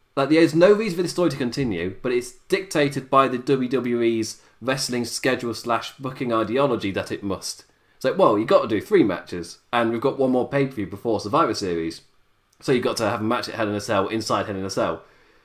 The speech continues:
So, ah, and of course, them can, they can build it as their rivalry hitting one final peak at Hell in a Cell. But as a viewer, it's like, well, you've told your story.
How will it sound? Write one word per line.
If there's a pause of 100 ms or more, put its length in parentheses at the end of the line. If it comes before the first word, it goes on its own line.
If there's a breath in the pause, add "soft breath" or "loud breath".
(440 soft breath)
So,
ah, (100)
and
of
course,
them
can,
they
can
build
it
as (500 soft breath)
their
rivalry
hitting
one
final
peak
at
Hell
in
a
Cell. (540)
But
as
a
viewer,
it's
like,
well,
you've
told
your
story.